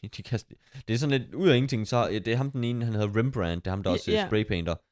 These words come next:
Speaker 1: Jeg tror,
Speaker 2: Rembrandt.
Speaker 1: jeg tror bare, han har haft en, øh, en flaske, øh,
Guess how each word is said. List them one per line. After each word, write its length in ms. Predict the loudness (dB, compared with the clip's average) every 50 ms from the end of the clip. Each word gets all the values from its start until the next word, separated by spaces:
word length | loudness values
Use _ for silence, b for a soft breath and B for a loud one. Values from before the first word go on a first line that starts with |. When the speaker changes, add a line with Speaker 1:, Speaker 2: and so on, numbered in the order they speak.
| -14
Speaker 1:
Jeg 80 | -12 -8
tror, 80 | -6 -4
Speaker 2:
Rembrandt. 460 | -2 0 2 4 2 2 2 0 -6
Speaker 1:
jeg 100 | -6 -2
tror 160 | 0 -2 0
bare, 180 | 2 2 2 2
han 120 | 2 2
har 80 | 0 0
haft 300 | 0 0 -2 -4 -6 -6
en, 160 | -4 -2 -2
øh, 380 | -2 0 0 -2 -2 -2 -4
en 140 | -4 -8 -8
flaske, 500 | -8 -6 -4 -2 -2 -2 -4 -6 -6 -4
øh, 300 | -2 -2 -2 -2 -4 -4